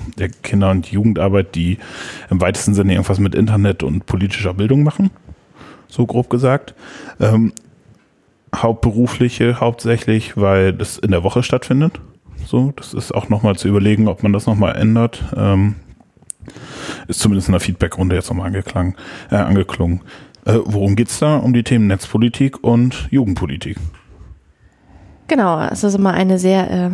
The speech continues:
Speaker 2: hippe englische Sprache, habe ich immer das Gefühl. Also es gibt dann immer verschiedene Slots und, äh, Panels
Speaker 1: <laughs>
Speaker 2: und, äh, es gibt ein Eröffnungs-, Feature, da weiß ich mal den Namen immer nicht.
Speaker 1: Keynote,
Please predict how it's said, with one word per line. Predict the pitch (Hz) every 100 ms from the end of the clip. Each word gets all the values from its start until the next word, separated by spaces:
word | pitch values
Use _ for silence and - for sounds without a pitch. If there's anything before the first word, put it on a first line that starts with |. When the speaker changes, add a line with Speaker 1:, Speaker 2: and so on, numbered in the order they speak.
| 175
Speaker 2:
hippe | 269 - 233 202
englische | 226 208 -
Sprache, | 196 - 214
habe | 196 185
ich | 185
immer | 180 175
das | 180
Gefühl. | 190 - 202 240
Also | 190 185
es | 185
gibt | - -
dann | 185
immer | 190 185
verschiedene | 185 185 214 196 190
Slots | - 196 254 - -
und, | 190 190 -
äh, | 180 175
Panels | 175 - 220 247 285 - - - - - - - 233
Speaker 1:
<laughs> | 151 196 226 208
Speaker 2:
und, | 202 202 - -
äh, | 185 180 180 185
es | 190
gibt | - 196 -
ein | 180 180 185 202 - - - - _ -
Eröffnungs-, | - - 220 233 233 240 - - - - - - - - _ -
Feature, | 240 - 247 240
da | 214 202
weiß | 202 202 214
ich |
mal | 214 214
den | 208 214
Namen | 226 226
immer | 214 220
nicht. | 226
Speaker 1:
Keynote, | 175 117 87 117